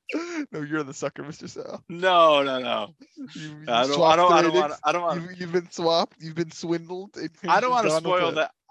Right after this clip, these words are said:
Speaker 2: I don't wanna spoil that episode. It's a really good episode, but, uh, the,
Speaker 1: Yeah.
Speaker 2: but
Speaker 1: It is.
Speaker 2: <laughs> that's
Speaker 1: Let's not,
Speaker 2: because,
Speaker 1: let's
Speaker 2: that's
Speaker 1: not, <laughs>
Speaker 2: because,
Speaker 1: maybe
Speaker 2: no,
Speaker 1: we
Speaker 2: no,
Speaker 1: should
Speaker 2: no,
Speaker 1: talk
Speaker 2: I gotta, I'm just gonna say this.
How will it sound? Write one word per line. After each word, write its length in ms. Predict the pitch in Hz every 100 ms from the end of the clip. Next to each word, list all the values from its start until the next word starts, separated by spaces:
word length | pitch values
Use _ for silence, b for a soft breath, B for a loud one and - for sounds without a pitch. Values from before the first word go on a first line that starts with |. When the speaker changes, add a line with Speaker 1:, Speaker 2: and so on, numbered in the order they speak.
| -
Speaker 2:
I 100 | 151
don't 80 | 180
wanna 160 | 165
spoil 300 | - 156 139
that 140 | 123 113
episode. 320 | 107 - -
It's 120 | 143
a 80 | 170
really 300 | 165 190 156
good 120 | 127
episode, 400 | 107 95 - 82 -
but, 160 | 131 -
uh, 160 | 131 131
the, 200 | 143 -
Speaker 1:
Yeah. 220 | - 139
Speaker 2:
but 240 | 123 117 117 _ b b b -
Speaker 1:
It 260 | 123 120
is. 180 | 127 110 -
Speaker 2:
<laughs> 580 | - - - - - 113
that's 360 | 147 208 -
Speaker 1:
Let's 0 |
not, 60 | 190
Speaker 2:
because, 720 | 185 180 117 92 95 101 - _ B
Speaker 1:
let's 140 | 175
Speaker 2:
that's 260 | - 131 -
Speaker 1:
not, 80 | 185
<laughs> 60 |
Speaker 2:
because, 360 | 185 139 127 -
Speaker 1:
maybe 360 | - - - - -
Speaker 2:
no, 60 |
Speaker 1:
we 40 | 143
Speaker 2:
no, 140 | 143
Speaker 1:
should 60 | 170
Speaker 2:
no, 80 |
Speaker 1:
talk 140 | 185 147
Speaker 2:
I 180 | 135 139
gotta, 260 | 147 165
I'm 140 | 151 147
just 160 | 135
gonna 120 | 151 131
say 180 | 143
this. 240 | 120 107